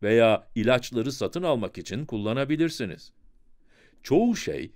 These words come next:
hem içsel hem de araçsal değer taşır. Önceden de söylediğimiz gibi, arkadaşlık böyle bir örnek. Sağlık için de aynı şey geçerli. Sağlık kendi içinde iyidir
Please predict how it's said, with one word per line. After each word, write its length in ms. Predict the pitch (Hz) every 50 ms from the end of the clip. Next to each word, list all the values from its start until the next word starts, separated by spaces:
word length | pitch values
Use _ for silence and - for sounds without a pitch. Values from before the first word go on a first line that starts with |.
| - - -
hem 200 | - 120 185 208
içsel 540 | 214 160 - - - 110 78 78 104 156 165 - _ _ _
hem 280 | - 113 127 123 120
de 200 | 131 135 143 - -
araçsal 720 | 101 95 98 113 117 113 - - - 123 147 185 180 131
değer 280 | 110 92 82 73 69 -
taşır. 460 | - - 67 - - 64 - - - - - - - - - _ _ _ _ _ _ - -
Önceden 480 | 120 147 151 175 190 196 247 269 262
de 100 | 254 214
söylediğimiz 680 | 165 - 196 190 190 196 175 202 202 208 226 214 170 120
gibi, 300 | 107 90 - - 55 - _ - _ _ _ _ -
arkadaşlık 800 | 90 92 92 - 104 95 92 90 82 - - - 143 156 - - - - - -
böyle 280 | 175 220 247 254 240 165
bir 60 | 143
örnek. 500 | 98 85 71 64 58 57 57 - _ _ _ _ - - _ - - _ _ - -
Sağlık 440 | - - 135 151 196 233 247 240 -
için 240 | 233 - 269 254 247
de 60 | 254
aynı 240 | 247 220 180 143 120
şey 200 | - 107 87 82
geçerli. 600 | - 78 - - - 69 65 58 53 58 58 - - - _ _ _ _ _ _ _ _
Sağlık 540 | - - - 131 117 107 - - 143 165 -
kendi 300 | - 110 95 101 131 180
içinde 480 | 202 156 - - 135 113 107 131 151 -
iyidir 560 | 196 233 262 254 - 110 69 - - -